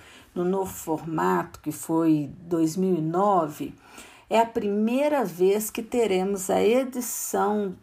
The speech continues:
digital do enem, sendo que a intenção do mec para dois mil e vinte e seis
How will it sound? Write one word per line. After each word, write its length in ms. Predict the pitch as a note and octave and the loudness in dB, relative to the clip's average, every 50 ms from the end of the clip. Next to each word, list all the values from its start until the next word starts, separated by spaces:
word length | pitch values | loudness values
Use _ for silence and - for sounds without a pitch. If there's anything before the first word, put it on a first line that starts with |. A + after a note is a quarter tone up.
| _ | _
digital 800 | - F3+ - A#3 C4+ C4+ C4 B3+ A#3+ - - - F#3 F#3+ G3 G3 | -12 -8 -6 -6 -6 -4 -4 -6 -6 -6 -2 2 2 2 2 2
do 160 | F#3+ G3+ G#3 | 0 -2 -2
enem, 380 | G#3 G3+ F3+ C#3+ A2+ - - - - _ _ _ _ _ _ _ - | -2 -2 -4 -4 -6 -8 -12 -16 -20 _ _ _ _ _ _ _ -16
sendo 320 | - - C4+ C4 B3+ B3+ - | -6 0 2 2 2 2 0
que 80 | - | -2
a 40 | A3+ | -4
intenção 720 | A3+ A3+ A3 G#3+ F3+ F3 F3+ - - G3 F3+ F3+ F3+ E3+ | -4 -2 -2 0 0 0 0 -2 -2 0 0 0 0 -2
do 140 | D#3 E3 D#3+ | -2 -2 -4
mec 540 | D#3 D3+ D#3+ E3+ F#3+ G3 F#3+ F#3+ - - D#3 | -2 -2 -2 -2 -2 -2 -2 -6 -8 -12 -10
para 260 | - - D#3+ D#3+ D#3+ | -4 -4 -4 -2 -4
dois 320 | D#3 D#3 D#3+ D#3 D3+ D3+ E3 | -4 -4 -2 -2 -2 -2 -4
mil 160 | D#3+ D#3 D3+ | -6 -6 -6
e 220 | D3+ D3+ - E3 | -6 -8 -12 -10
vinte 180 | E3 D#3 D#3 D#3 | -8 -8 -6 -6
e 40 | - | -6
seis 580 | - - - G3+ G3 G3+ G#3 G3 - - - | -8 -4 -2 0 2 2 2 0 -2 -6 -8